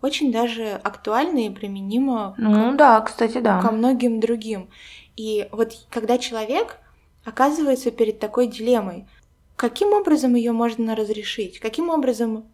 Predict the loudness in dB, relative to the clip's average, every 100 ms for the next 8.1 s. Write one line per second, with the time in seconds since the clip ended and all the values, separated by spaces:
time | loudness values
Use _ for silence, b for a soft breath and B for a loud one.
0 | -10 -6 -2 0 -2 -6 -12 -6 -4 -4
1 | 0 0 0 -4 -4 -2 -2 -2 -8 b
2 | b b -12 -8 -2 -2 2 0 0 -6
3 | -8 -6 -8 -12 -10 -8 -6 -6 -8 -10
4 | -12 -8 -10 -6 -6 -6 -10 -16 -16 -20
5 | -20 -18 -4 -2 -2 -6 -6 -4 -4 -4
6 | -4 -2 0 -2 -4 -4 -2 -2 -2 -2
7 | -2 -2 -4 -6 -6 -6 -8 -4 2 2
8 | 0